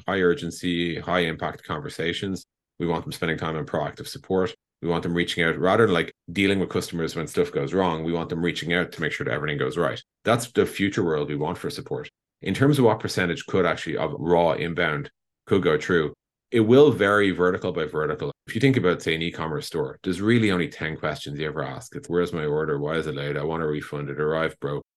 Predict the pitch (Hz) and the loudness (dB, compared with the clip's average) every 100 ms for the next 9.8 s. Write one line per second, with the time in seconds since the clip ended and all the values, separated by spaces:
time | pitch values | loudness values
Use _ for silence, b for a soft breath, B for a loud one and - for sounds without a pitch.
0 | _ _ - - 98 117 120 85 - 80 | _ _ -8 -4 2 2 2 -2 -2 -2
1 | 80 87 87 80 73 - 104 107 90 - | -2 -4 -4 -4 -6 2 6 6 6 2
2 | - 90 95 85 - 78 - 80 80 71 | -2 -4 -4 -4 -6 -6 -6 -2 -2 -4
3 | - _ _ _ - - 78 92 107 104 | -10 _ _ _ -6 -4 0 -2 0 0
4 | - 104 90 - 87 87 90 80 73 76 | 0 -6 -6 -2 0 2 0 -2 -2 -4
5 | 76 82 69 - - _ _ _ - 120 | -4 -4 -4 -8 -16 _ _ _ -8 -4
6 | 95 - 90 76 73 82 85 80 82 78 | -4 -2 -4 -4 -4 -4 -4 -4 -6 -6
7 | 85 76 78 - - 80 - 76 73 - | -4 -4 -6 -14 -8 -8 -6 -10 -10 -10
8 | - 71 69 69 67 - 73 71 82 80 | -10 -12 -12 -14 -14 -12 -10 -4 -4 -4
9 | 78 78 71 73 71 71 69 | -4 -4 -6 -8 -8 -6 -6